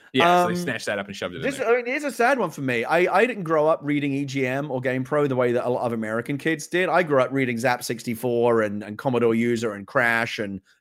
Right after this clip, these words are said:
Speaker 2: uh, C and V G and those kind of magazines. We had different magazines in the U K, but I understand their historical importance. Like, and, yeah,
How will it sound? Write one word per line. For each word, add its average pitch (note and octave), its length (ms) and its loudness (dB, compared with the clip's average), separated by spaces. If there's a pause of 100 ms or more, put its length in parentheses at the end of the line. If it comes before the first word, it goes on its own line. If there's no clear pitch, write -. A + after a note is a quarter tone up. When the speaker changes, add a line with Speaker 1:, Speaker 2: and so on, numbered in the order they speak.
(160)
Speaker 2:
uh, G#2+ 140 0
C D3 260 2
and B2 100 2
V B2+ 140 2
G B2 260 2
and A#2+ 100 0
those D3 200 4
kind B2+ 160 2
of G#2+ 80 0
magazines. G#2 420 -2
We D#3+ 60 2
had D3+ 140 2
different D3+ 260 0
magazines A2+ 420 -2
in G#2+ 60 -6
the G2+ 100 -6
U G2+ 120 -10
K, A#2 280 0
but B2+ 60 -2
I F#3+ 140 6
understand E3 440 2
their C3+ 100 2
historical B2+ 720 0 (540)
importance. C3 520 2
Like, C3+ 200 2
and, E3+ 100 0
yeah, G#3+ 80 4